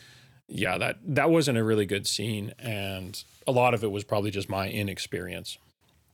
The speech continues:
uh, that, that, that didn't work out. So I moved back to Elkford, and, um, yeah, started, uh, um,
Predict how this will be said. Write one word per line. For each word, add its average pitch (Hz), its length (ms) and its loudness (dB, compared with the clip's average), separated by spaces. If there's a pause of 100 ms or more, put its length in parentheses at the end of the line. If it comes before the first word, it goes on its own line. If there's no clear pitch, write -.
(540)
uh, 90 460 -8 (260)
that, 98 460 -2
that, 107 320 -8
that - 260 -6
didn't 101 240 -4
work 107 240 -8
out. 110 180 -6
So 104 200 2
I 107 80 4
moved 117 240 4
back 110 260 2
to - 80 -6
Elkford, 104 460 -2 (920)
and, 98 800 0 (600)
um, 104 640 0 (800)
yeah, 143 180 4
started, 117 440 2
uh, 113 320 2 (600)
um, 107 640 2